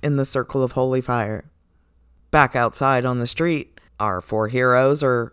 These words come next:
armed to the teeth and looking for some sign of Lucifer. Dean's upset that they've already lost their angel at on-, less than twenty minutes. Sam suggests that Lucifer probably got him, and Dean's like, "Yeah, I don't know what else to think."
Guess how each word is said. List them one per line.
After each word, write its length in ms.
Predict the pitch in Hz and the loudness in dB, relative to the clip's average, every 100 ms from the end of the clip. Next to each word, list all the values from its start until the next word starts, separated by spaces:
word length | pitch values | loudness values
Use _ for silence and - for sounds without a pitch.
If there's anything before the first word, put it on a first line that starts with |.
| - | 2
armed 340 | 143 156 160 | 4 6 4
to 260 | - - 165 | -2 -2 0
the 140 | 156 | 0
teeth 340 | 143 175 196 - | -2 -4 -4 -4
and 300 | 127 123 127 - | -4 -6 -10 -4
looking 340 | 185 202 208 | -2 0 0
for 140 | 196 | 0
some 260 | 175 170 180 | -2 -2 -2
sign 340 | 170 156 160 | 0 -2 -2
of 100 | 156 | -4
Lucifer. 600 | 143 135 131 101 82 - - _ _ _ _ _ - | -2 -4 -4 -6 -6 -8 -14 _ _ _ _ _ 2
Dean's 340 | 175 170 160 | 2 4 2
upset 500 | 151 - 160 - - | 0 2 2 2 2
that 200 | 143 - | 0 0
they've 200 | - 135 | 0 4
already 240 | 135 135 135 | 6 4 4
lost 420 | 131 139 151 - | 6 6 4 0
their 180 | 131 - | 0 2
angel 460 | 147 156 147 139 143 | 0 0 2 4 4
at 60 | |
on-, 280 | 123 127 120 - | 2 -2 -6 -8
less 380 | 135 135 135 147 | -8 2 2 2
than 200 | - 127 | -2 -4
twenty 320 | - 143 139 | -2 0 0
minutes. 520 | 135 151 127 165 - - _ - _ _ _ _ | 0 0 -2 -4 -10 -14 _ -20 _ _ _ _
Sam 300 | - 135 135 | -2 0 0
suggests 460 | 131 135 139 131 - | -2 -2 2 2 0
that 200 | 123 - | -4 0
Lucifer 400 | 156 - 139 135 | -2 -2 -2 -4
probably 540 | - 131 127 123 131 | 0 0 2 0 0
got 280 | 123 127 127 | 2 2 2
him, 180 | 147 135 | 2 0
and 300 | 117 113 127 _ - | -2 -4 -8 _ -4
Dean's 360 | 135 139 135 | -2 0 0
like, 220 | 135 135 135 | 0 0 2
"Yeah, 160 | 139 | 4
I 100 | 139 | 4
don't 160 | 139 139 | 2 0
know 100 | 135 | 2
what 120 | 135 | 4
else 200 | 135 - | 2 0
to 120 | 139 | -4
think." 400 | 131 143 - - | -2 -4 -4 -14